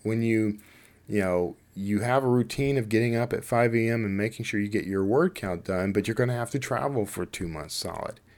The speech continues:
you know? Um, so how do you keep going? Change happens.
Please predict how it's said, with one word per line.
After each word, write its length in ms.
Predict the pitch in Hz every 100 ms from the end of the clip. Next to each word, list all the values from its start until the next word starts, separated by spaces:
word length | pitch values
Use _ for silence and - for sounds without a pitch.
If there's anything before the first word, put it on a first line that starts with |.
| - - - _ _ - - -
you 80 | 87
know? 300 | 85 92 127 - _ _ _
Um, 560 | 98 104 101 95 92 120 127
so 400 | - 123 113 - - - - _ -
how 160 | 139
do 60 | 139
you 80 | 131
keep 320 | - 160 -
going? 460 | 156 170 - 110 - - -
Change 580 | - 151 147 151 147 -
happens. 720 | - 117 101 90 101 131 -